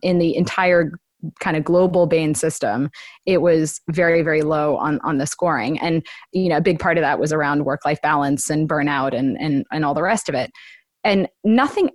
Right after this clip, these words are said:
actually changed. So, you know, we didn't actually move up the ranks and, you know, work-life balance wasn't suddenly something that,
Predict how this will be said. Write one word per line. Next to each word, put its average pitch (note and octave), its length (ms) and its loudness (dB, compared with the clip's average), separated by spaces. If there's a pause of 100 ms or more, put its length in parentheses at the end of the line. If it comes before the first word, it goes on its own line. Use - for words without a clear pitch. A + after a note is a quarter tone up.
actually G3 480 0
changed. E3 720 -4 (120)
So, E3+ 420 2 (640)
you G#3 120 0
know, F3 120 2
we F#3 180 2
didn't G#3+ 240 4
actually F3+ 340 0
move F3+ 260 2
up E3+ 180 -2
the E3 100 -2
ranks D#3+ 480 0
and, D#3+ 180 0
you E3 80 0
know, D3+ 140 0
work-life E3+ 460 0
balance E3 360 0
wasn't D#3 260 -2
suddenly D#3+ 540 0
something D3+ 440 -4
that, D3+ 180 -2